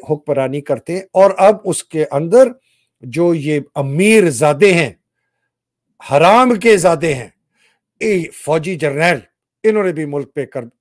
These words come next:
कब्जा कर लिया। तो अगर आपको ये अब समझ आ जाए कि पाकिस्तान में करप्ट लोग ने हुक्मरानी की है, पाकिस्तान में अमीर लोगों ने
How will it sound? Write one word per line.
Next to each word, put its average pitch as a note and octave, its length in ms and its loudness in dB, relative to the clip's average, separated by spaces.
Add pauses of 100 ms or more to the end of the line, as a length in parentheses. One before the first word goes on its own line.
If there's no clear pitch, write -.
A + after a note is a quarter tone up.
कब्जा B2 260 -12
कर A2+ 200 -16
लिया। G2+ 160 -20 (480)
तो - 80 -2
अगर A3+ 480 0
आपको C4+ 340 2
ये G#3+ 220 -2
अब A#3 120 -2
समझ G#3+ 340 -4
आ F#3 140 2
जाए F3+ 220 -4
कि F3 160 -8
पाकिस्तान F#3 920 -4
में F3 240 -10 (280)
करप्ट A3+ 320 -2
लोग B3 420 -4
ने A3 120 -8
हुक्मरानी A3 480 -6
की A3 220 -12
है, G3 180 -12 (460)
पाकिस्तान F3+ 680 -4
में D3+ 180 -12 (320)
अमीर A3+ 320 2
लोगों E3+ 300 -4
ने D#3+ 180 -12